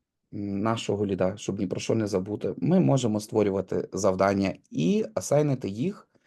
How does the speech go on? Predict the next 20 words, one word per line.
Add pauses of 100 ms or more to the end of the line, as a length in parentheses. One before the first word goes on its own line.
(280)
е,
до
людей.
Наприклад, (260)
ем, (320)
ми
можемо
створити
зада-,
завдання, (540)
щоб,
е, (260)
я (500)
передзвонив
цьому
лідові
в
декілька
днів,
е,